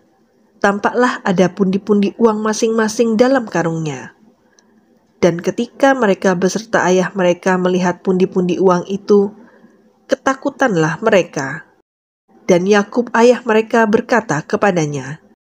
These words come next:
"Kamu membuat aku kehilangan anak-anakku. Yusuf tidak ada lagi, dan Simeon tidak ada lagi. Sekarang Benyamin pun hendak kamu bawa juga.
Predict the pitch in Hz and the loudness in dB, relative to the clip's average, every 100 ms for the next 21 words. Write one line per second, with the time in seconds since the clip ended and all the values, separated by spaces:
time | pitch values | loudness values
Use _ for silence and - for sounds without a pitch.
0 | _ _ _ _ 254 254 285 277 226 185 | _ _ _ _ -2 0 -2 0 0 2
1 | 175 175 - 214 240 233 240 240 226 214 | 2 0 -4 -2 0 2 2 2 2 0
2 | 220 - 240 269 196 190 - - 175 196 | -2 -4 -2 -2 -2 -6 -8 -6 -8 -8
3 | - _ _ _ _ - 220 233 - 196 | -16 _ _ _ _ 0 4 4 2 -2
4 | - 190 175 165 170 170 180 175 175 156 | 0 0 2 2 2 2 2 0 0 -2
5 | - _ _ _ _ _ - 185 175 170 | -6 _ _ _ _ _ 0 2 2 0
6 | 180 170 190 240 269 233 160 156 160 180 | 0 2 2 2 2 2 2 2 2 2
7 | 180 180 156 170 - _ _ _ - - | 2 -2 -6 -8 -18 _ _ _ -8 -2
8 | - 185 180 175 170 180 190 247 254 269 | 0 0 0 0 2 2 2 0 2 0
9 | 262 - 262 269 - 262 285 247 262 302 | 0 0 2 0 0 -2 0 0 2 2
10 | 254 170 - 147 143 | 2 -2 -4 -4 -4